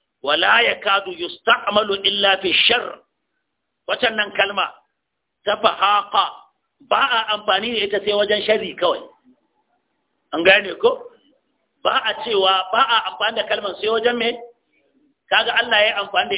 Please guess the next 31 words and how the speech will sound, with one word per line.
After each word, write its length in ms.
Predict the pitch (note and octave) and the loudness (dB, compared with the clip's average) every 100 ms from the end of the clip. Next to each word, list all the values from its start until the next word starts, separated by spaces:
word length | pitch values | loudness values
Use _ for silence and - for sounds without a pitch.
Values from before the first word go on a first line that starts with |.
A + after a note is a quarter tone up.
| F#3+ | -4
ita 120 | G3+ | -6
a 60 | F3 | -4
matsayin 440 | F3+ G3 F#3+ F#3+ | -6 -2 -4 -4
fi'ili 280 | F#3 F#3 D#3+ | -12 -8 -2
madi. 300 | D#3 D3+ D3+ D3+ - _ _ _ _ _ _ - | 2 2 0 -10 -18 _ _ _ _ _ _ -2
Ya 160 | E3+ - | -2 0
ce 100 | G3+ | -2
fahaqa. 640 | - D3+ D#3+ F3 F3 F3+ D3+ - - - _ _ _ _ _ _ _ _ _ _ _ | 2 0 0 -4 -6 -6 -8 -8 -18 -20 _ _ _ _ _ _ _ _ _ _ _
Kuma 460 | E3 F3+ - G3 G3+ | -10 -8 0 2 4
ya 160 | G3 G3 | 2 -2
ce, 80 | G3+ | -6
"Wala 340 | G3 E3 F3+ G3+ | -4 -2 0 -2
yahiqul 880 | F#3+ G3 - G#3+ G#3+ G#3+ G3 F3 E3+ | -2 -8 -12 -14 -14 -10 -12 -10 -6
makru 360 | G#3 G#3 G#3 F#3+ - - | -6 -4 0 0 0 0
sayyi'u 520 | F#3+ E3+ C3+ A3 G#3+ G#3 D4+ | 0 0 -4 -4 -2 -2 0
illa 480 | D4 C4+ A#3 A3 | 2 4 4 4
bi 120 | G#3+ F3 | 2 -2
ahlihi." 540 | F3 E3 F3 - - - _ _ - | -2 -2 -2 -4 -16 -20 _ _ -2
Sai 60 | A3+ | 0
aka 140 | A#3+ | 2
yi 60 | A3 | 2
amfani 220 | G3 G#3 A#3 | 2 0 0
da 80 | |
kalmar 340 | G#3 A3+ A3 G3 | 2 2 0 -4
a 60 | F3+ | -6
matsayin 320 | G3+ G#3 G#3 | -2 -2 -2
fi'ili 280 | A#3+ A3 F#3+ | -6 -2 0
mudari. 400 | F3+ E3 E3 D#3 - _ _ _ _ _ _ _ _ _ _ _ _ | 2 2 0 -4 -18 _ _ _ _ _ _ _ _ _ _ _ _
An 120 | D#3+ F#3 | -8 0
gane 300 | G#3 G3+ E3+ | 0 0 0
ko? 400 | A#3 C4+ - - | 0 0 -4 -16